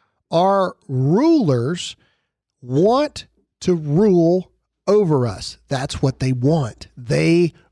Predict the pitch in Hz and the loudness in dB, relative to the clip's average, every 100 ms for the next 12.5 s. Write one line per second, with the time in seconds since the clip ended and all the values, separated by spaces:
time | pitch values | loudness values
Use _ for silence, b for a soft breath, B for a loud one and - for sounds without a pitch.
0 | - 127 143 220 302 254 - - _ _ | -8 0 2 2 0 -4 -12 -20 _ _
1 | 123 156 143 104 - - _ _ _ _ | -4 -2 -2 -6 -12 -20 _ _ _ _
2 | _ _ _ _ _ _ _ _ - 135 | _ _ _ _ _ _ _ _ -2 0
3 | 156 208 220 233 220 269 311 208 247 240 | 0 0 0 0 0 0 -2 -4 -2 -2
4 | 240 262 269 - 214 247 277 214 269 320 | -2 -2 -4 -4 -4 -2 -2 0 0 0
5 | 285 160 - _ - 277 269 - 269 311 | -2 -6 -10 _ -4 -4 -4 -2 -2 -2
6 | - 330 247 - 233 175 117 - 208 254 | -2 -2 -2 -4 0 0 -2 -8 -4 -4
7 | 233 226 233 277 254 285 233 269 302 285 | -4 -4 0 0 0 -2 -2 -2 -2 0
8 | 254 - 226 240 240 180 311 294 202 214 | -2 -4 -4 -2 -4 -6 -4 -4 -6 -16
9 | 170 - - 294 302 - _ - 202 208 | -14 -12 -4 -4 -4 -14 _ -2 2 2
10 | 233 220 185 208 226 214 214 233 - - | 0 -4 -2 -2 -2 -6 -14 -12 -10 -2
11 | 196 208 202 185 B B B 254 247 214 | 0 0 -2 -4 B B B -2 0 -2
12 | 185 175 151 110 | -6 -4 -4 -4